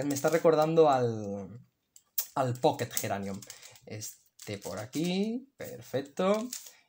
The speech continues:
y este por aquí, y lo tenemos. Entonces aquí tenemos dos cubos en uno. La posibilidad, primero,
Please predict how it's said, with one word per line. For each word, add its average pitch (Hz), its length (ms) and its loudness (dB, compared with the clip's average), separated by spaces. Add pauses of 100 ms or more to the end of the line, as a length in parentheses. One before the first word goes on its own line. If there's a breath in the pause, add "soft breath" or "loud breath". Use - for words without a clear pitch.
y 123 120 -10
este 120 200 -12
por - 120 -12
aquí, 165 360 -4 (160)
y 165 220 -6
lo 110 180 -6
tenemos. - 600 -10 (120)
Entonces 208 420 6
aquí 196 160 2
tenemos 196 380 4
dos 190 180 4
cubos 117 300 -4
en 101 80 -6
uno. 135 260 2
La 139 160 2
posibilidad, 120 720 2
primero, 123 440 -2